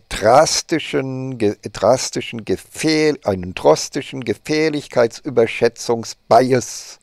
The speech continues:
geht. Ja? Dann das nächste Thema wäre dann, dass wir diese mimetisch-genetische Evolutionsanalyse-Technik, äh, sozusagen, äh, machen müssen,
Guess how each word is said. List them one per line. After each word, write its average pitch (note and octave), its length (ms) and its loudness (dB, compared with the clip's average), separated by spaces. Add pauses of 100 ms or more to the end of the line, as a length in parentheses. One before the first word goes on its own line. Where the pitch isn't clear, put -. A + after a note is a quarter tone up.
(640)
geht. A2+ 420 2 (320)
Ja? C3+ 300 4 (1400)
Dann D#3+ 380 6
das C#3 280 0
nächste C3+ 340 -4
Thema C3+ 380 2
wäre B2 300 2
dann, A2+ 680 -2
dass A2+ 260 2
wir A2+ 120 -2
diese G#2+ 280 -6
mimetisch-genetische A2 1200 -6
Evolutionsanalyse-Technik, D3+ 2500 -2 (800)
äh, B2+ 400 4
sozusagen, A#2 1160 2
äh, G#2+ 380 0
machen A2 640 -2
müssen, G#2 600 -6